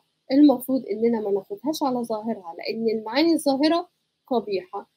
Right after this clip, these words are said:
لا تليق بالله، فعشان ننزه الله عن القبيح وعما لا يليق لازم نأول النصوص ونقول النصو-، نقول التأويل اللي قاله الرسول: "فلم تطعمه ولو أطعمته لوجدت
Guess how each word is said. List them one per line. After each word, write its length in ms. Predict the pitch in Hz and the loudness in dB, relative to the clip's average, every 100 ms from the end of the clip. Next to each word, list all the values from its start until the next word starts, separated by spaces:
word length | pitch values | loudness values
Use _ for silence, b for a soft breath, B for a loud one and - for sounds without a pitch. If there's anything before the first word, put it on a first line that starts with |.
| _ - | _ -4
لا 160 | 240 | 0
تليق 400 | 302 277 233 262 254 | 0 2 0 0 -4
بالله، 400 | - - 196 - | -8 -6 -6 -6
فعشان 440 | 196 202 302 311 | -6 -2 4 6
ننزه 560 | 311 302 294 311 294 - | 8 6 4 0 -2 0
الله 320 | 269 214 185 | 0 0 0
عن 100 | 233 | -2
القبيح 560 | 262 - 269 240 - _ _ _ _ | -2 -4 -4 -4 -8 _ _ _ _
وعما 420 | 214 226 311 311 311 | -2 6 8 10 8
لا 240 | 311 311 | 8 8
يليق 360 | 302 294 381 403 _ _ - | 6 6 4 2 _ _ -6
لازم 400 | 233 240 254 240 | 2 4 4 2
نأول 520 | 214 - 226 226 208 - | -2 -2 -2 -2 -4 -4
النصوص 600 | 196 185 - - - _ | -6 -6 -10 -20 -20 _
ونقول 500 | - 226 - 254 226 - | -4 -2 -2 0 0 0
النصو-، 640 | 214 220 226 - 285 - 226 | -4 -2 -4 0 -2 0 -4
نقول 260 | 233 285 269 | 0 2 2
التأويل 520 | 247 262 - 359 359 | 0 -4 0 4 4
اللي 160 | 233 - | 2 -2
قاله 240 | - 247 233 | -2 0 -2
الرسول: 380 | 202 196 - - _ _ _ | -4 -8 -10 -14 _ _ _
"فلم 260 | 208 214 254 | -4 -2 -2
تطعمه 760 | 262 269 277 311 330 339 392 - _ - | -4 -2 2 4 4 2 0 -2 _ -8
ولو 260 | 214 240 | 0 2
أطعمته 880 | 269 - 269 302 302 302 349 349 349 | 2 2 0 2 4 4 4 2 2
لوجدت 500 | - 185 202 269 - | 0 -4 -2 -4 -4